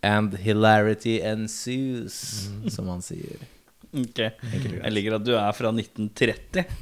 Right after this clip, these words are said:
Speaker 1: <laughs>
Speaker 3: Interrail, tror jeg de kaller det.
Speaker 1: <laughs> Ja, fantes tog på den tiden?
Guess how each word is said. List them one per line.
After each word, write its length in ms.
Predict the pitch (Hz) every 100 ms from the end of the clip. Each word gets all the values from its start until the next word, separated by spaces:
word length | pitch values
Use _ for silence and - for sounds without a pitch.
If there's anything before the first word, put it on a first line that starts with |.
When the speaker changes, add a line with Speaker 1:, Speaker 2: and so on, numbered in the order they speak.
| - 165
Speaker 1:
<laughs> 300 | - 147 -
Speaker 3:
Interrail, 720 | - 214 247 247 269 285 262
tror 180 | 254 277
jeg 120 | 277
de 100 | 285 254
kaller 300 | 269 277 277
det. 580 | 370 - - 170 160
Speaker 1:
<laughs> 0 | - 131 127 -
Ja, 340 | - 131 - 139 - 214 -
fantes 320 | 156 120 -
tog 280 | - - 160
på 100 | 156 131
den 60 | 123
tiden? 220 | 120